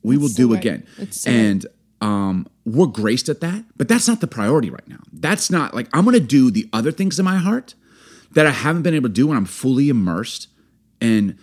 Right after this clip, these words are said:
Speaker 1: pastoring a church, which is awesome. And I'm called to that. You can't change the fact that we're pastors. You're a pastor. I love being a pastor. But right now I'm writing a book,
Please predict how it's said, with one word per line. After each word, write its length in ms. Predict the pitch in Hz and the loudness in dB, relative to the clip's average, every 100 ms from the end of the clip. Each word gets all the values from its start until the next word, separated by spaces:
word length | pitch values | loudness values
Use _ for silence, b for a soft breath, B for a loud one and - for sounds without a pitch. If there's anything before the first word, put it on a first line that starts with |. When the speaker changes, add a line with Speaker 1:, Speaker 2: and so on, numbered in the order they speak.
| b | b
Speaker 1:
pastoring 520 | - - 98 - 131 127 | -12 -6 -6 -4 -2 -2
a 40 | |
church, 300 | 120 202 - | -2 -8 -4
which 160 | 143 - | -2 0
is 100 | 175 - | -2 -4
awesome. 340 | 151 196 113 | -6 -4 -6
And 80 | 87 | -6
I'm 60 | 143 | -6
called 240 | - 156 | -4 -4
to 60 | 160 | -2
that. 140 | 160 | -4
You 60 | 143 | -6
can't 240 | - 160 | -6 -6
change 280 | - 113 123 | -4 -4 -4
the 60 | 123 | -4
fact 320 | 131 127 - B B | -6 -8 -10 B B
that 100 | - | -6
we're 180 | 92 110 | -2 -2
pastors. 420 | 113 101 113 147 | -2 -4 -4 -6
You're 120 | 87 120 | -4 -4
a 20 | |
pastor. 300 | 120 123 - | -4 -8 -8
I 60 | 131 | -6
love 220 | 110 104 | -4 -2
being 160 | 127 135 | -2 -4
a 40 | |
pastor. 380 | 131 135 - 160 B B B 127 - | -4 -8 -10 -14 B B B -14 -4
But 300 | 123 - _ - | -4 -4 _ -8
right 220 | 101 127 | -4 0
now 80 | 143 | 0
I'm 80 | 151 | 0
writing 180 | 117 98 | -2 -4
a 20 | |
book, 340 | 85 127 107 | -2 -4 -6